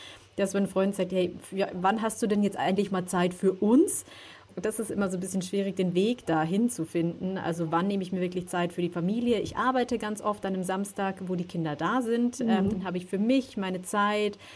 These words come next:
Speaker 1: Ähm, ich mache den, die, diese Schicht total gerne. Ich stoße dann irgendwann am Samstagnachmittag dazu. Dann ist es natürlich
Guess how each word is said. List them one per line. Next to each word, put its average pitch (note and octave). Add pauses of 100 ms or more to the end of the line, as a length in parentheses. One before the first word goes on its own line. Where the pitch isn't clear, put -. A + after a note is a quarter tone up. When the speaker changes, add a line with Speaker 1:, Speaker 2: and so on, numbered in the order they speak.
(300)
Speaker 1:
Ähm, F#3
ich -
mache A#3 (240)
den, F#3+
die, G3+
diese G3
Schicht B3
total B3+
gerne. A3+
Ich G3+
stoße A#3+
dann A3
irgendwann G#3
am G3+
Samstagnachmittag G#3+
dazu. A3 (600)
Dann A3+
ist B3
es G#3+
natürlich G3+